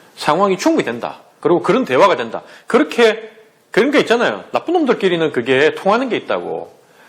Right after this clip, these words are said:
우리가 봤을 때 좋은 사람과 나쁜 사람이 협력하는 게, 화해하는 게 힘든 거지, 좋은 사람, 좋은 사람이 오해해가지고 화해하는 것보다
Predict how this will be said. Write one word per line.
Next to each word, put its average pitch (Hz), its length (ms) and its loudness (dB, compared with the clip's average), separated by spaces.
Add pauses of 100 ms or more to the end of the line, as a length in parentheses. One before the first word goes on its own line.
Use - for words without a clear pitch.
(140)
우리가 214 220 4
봤을 156 260 0
때 131 100 -2
좋은 214 320 0
사람과 214 320 2
나쁜 139 320 -4
사람이 185 500 0 (200)
협력하는 202 640 0
게, 113 360 0 (380)
화해하는 196 420 0
게 139 60 -4
힘든 165 220 -4
거지, 135 480 -2 (260)
좋은 262 300 2
사람, 247 260 0
좋은 131 240 -6
사람이 131 400 -2
오해해가지고 143 760 2
화해하는 139 440 -2
것보다 110 460 -2